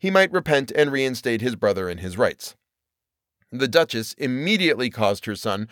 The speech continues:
Bartolomeo Orsini, to be proclaimed Duke of Urbania and herself regent, and with the help of two or three unscrupulous young men, particularly a certain Captain Oliverato de Narni, who was rumored to be her lover,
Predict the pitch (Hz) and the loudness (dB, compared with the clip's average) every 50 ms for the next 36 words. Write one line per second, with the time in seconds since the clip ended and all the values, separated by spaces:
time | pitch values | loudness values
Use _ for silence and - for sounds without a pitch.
0 | - - _ _ _ - 139 135 120 - 165 175 170 180 175 156 143 139 139 143 | -14 -20 _ _ _ 2 2 4 4 4 6 6 6 6 4 4 4 6 6 6
1 | 143 139 127 127 117 - - 247 196 135 110 104 110 113 - 123 120 131 127 117 | 6 6 4 0 -2 -2 -2 -2 -2 0 -2 -4 -4 -6 -6 -4 -4 -4 -4 0
2 | - 151 143 127 - 135 120 113 113 113 117 107 98 110 101 90 - 110 110 101 | 0 0 0 0 0 0 0 0 0 -2 -4 -4 -2 -4 -4 -2 0 0 0 0
3 | 87 - 107 104 170 185 180 175 175 170 165 156 - - - - - - 147 151 | 0 -4 -2 0 0 2 2 2 2 2 2 0 -2 -8 -20 -10 0 2 4 4
4 | 151 127 151 143 123 - 143 127 120 110 - 170 202 196 147 156 156 160 - - | 4 2 0 0 2 2 4 2 2 2 -2 -4 -4 -4 -2 -4 -6 -6 -8 -14
5 | _ - - _ _ _ - - 214 226 226 220 - 208 190 170 170 160 151 - | _ -20 -20 _ _ _ 2 2 4 6 6 4 6 6 6 8 6 6 6 4
6 | 143 151 143 - - 160 151 143 143 139 135 120 127 131 127 123 98 127 127 113 | 2 2 2 2 2 2 4 4 4 4 2 2 -2 -2 0 0 2 0 0 -2
7 | - - 131 117 95 123 120 117 113 113 - 120 113 117 131 151 156 156 160 147 | -4 -4 -6 -4 -2 0 0 0 0 0 0 -2 -2 2 2 4 4 2 2 -4
8 | - _ _ _ _ _ _ - 139 113 - 117 - 120 113 107 104 104 104 104 | -14 _ _ _ _ _ _ -4 -2 0 -2 0 0 2 2 2 2 0 -2 -2
9 | 104 101 - 101 - - 113 110 - 101 101 104 - 110 104 - - 107 101 104 | -2 -2 -4 -4 -4 -4 -6 -6 -6 -8 -10 -2 0 -2 -2 0 -2 -6 -4 -4
10 | - 104 101 107 101 87 98 107 107 101 104 113 104 92 98 101 123 156 180 170 | -4 -4 -2 -4 -4 -2 0 0 0 0 0 -2 -4 -4 -2 0 2 2 4 2
11 | 165 165 170 - _ _ _ _ - 185 185 170 160 160 139 110 135 208 202 170 | 2 -2 -4 -6 _ _ _ _ -4 -2 0 0 0 0 -2 -2 0 0 2 2
12 | 151 143 135 117 - 113 95 101 95 90 92 98 113 156 175 127 104 101 117 | 2 0 0 -2 -6 -6 -4 -4 -4 -4 -4 2 4 4 4 4 4 0 -4